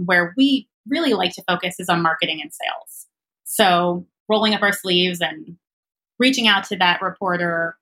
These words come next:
or writing a press release. So any day can be filled with meeting with founders, the operations of the firm, and or the portfolio management side. And I will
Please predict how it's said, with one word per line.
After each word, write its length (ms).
or 480
writing 260
a 60
press 220
release. 480
So 560
any 260
day 420
can 120
be 180
filled 220
with 220
meeting 280
with 140
founders, 520
the 60
operations 580
of 80
the 80
firm, 560
and 260
or 480
the 480
portfolio 360
management 460
side. 420
And 140
I 40
will 160